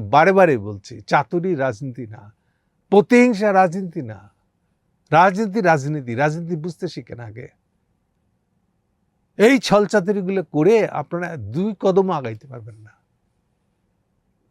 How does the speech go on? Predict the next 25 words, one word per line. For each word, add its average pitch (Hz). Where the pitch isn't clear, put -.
আপনার 220
স্থানীয় 220
সরকারের 214
নির্বাচন 202
আগে 175
দিলে 190
কি 214
হবে? 180
হয়তো 220
সমস্যা 220
থাকতেও 247
পারে, 123
কিন্তু 220
যখনই 240
চাতুরি 254
করে 240
কথাটা 143
প্লেস 196
করবেন 107
আপনি, 110
তখন 214
আপনার 220
কোনো 254
কথাই 170
পাবলিক 139